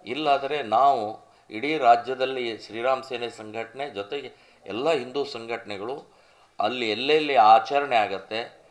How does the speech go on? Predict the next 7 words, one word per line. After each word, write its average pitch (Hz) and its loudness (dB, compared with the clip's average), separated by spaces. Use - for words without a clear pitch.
ಅಲ್ಲಿ 120 -2
ನಾವು 107 2
ಅದರ 104 -6
ಬಗ್ಗೆ 101 -4
ಪ್ರತಿಭಟನೆ 113 -8
ಮಾಡಬೇಕಾಗತ್ತೆ 95 -6
ಅಂತನ್ನುವಂಥದ್ದು 85 -12